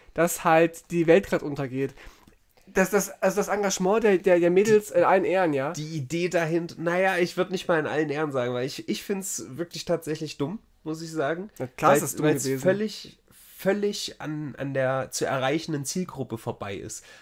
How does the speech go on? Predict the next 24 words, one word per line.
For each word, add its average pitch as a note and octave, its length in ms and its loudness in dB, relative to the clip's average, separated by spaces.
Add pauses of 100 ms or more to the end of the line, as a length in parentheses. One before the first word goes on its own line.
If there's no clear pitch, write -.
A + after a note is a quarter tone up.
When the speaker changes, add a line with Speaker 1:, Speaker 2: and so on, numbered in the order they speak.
(240)
Speaker 2:
Also, B2 500 -2 (560)
die, C#3+ 360 -10
die G3+ 160 -4
du E3 140 0
aufregst, - 1080 -4 (1120)
also A#2 240 -2
erstmal, - 640 -12
ja. A#2 280 -10 (840)
Ich C3 140 -6
versteh D3+ 400 0
grundlegend E3 720 0 (100)
eventuell C3+ 680 -4
die B2+ 120 -8
Message, B2+ 420 -6
falls B2 260 -4
es - 320 -10
auch - 500 -8
mit A#2 220 -6
da B2 100 0
drin B2 260 -4
stecken B2 340 -8
sollte, A#2+ 500 -2 (480)
äh, A#2 180 -2
dass, A2 360 -4